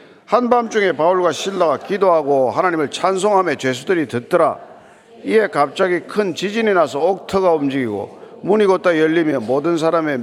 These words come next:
매인 것이 다 벗어진지라. 간수가 자다가 깨어 옥문들이 열린 것을 보고 죄수들이 도망한 줄 생각하고 칼을 빼어 자결하려 하거늘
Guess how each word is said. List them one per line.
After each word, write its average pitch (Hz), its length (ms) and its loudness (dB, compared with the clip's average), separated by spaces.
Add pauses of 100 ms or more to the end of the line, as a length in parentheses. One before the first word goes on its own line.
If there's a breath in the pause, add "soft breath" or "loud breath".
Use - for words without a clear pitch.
매인 180 260 0
것이 160 220 -4
다 120 160 2
벗어진지라. 127 760 -2 (600 loud breath)
간수가 135 400 0
자다가 147 420 0
깨어 156 220 2
옥문들이 170 560 0
열린 165 320 0
것을 131 260 -2
보고 110 480 -4 (200 loud breath)
죄수들이 151 460 0
도망한 180 400 2
줄 175 160 -2
생각하고 135 600 0 (120)
칼을 180 380 -2
빼어 165 300 2
자결하려 147 580 2
하거늘 131 340 -2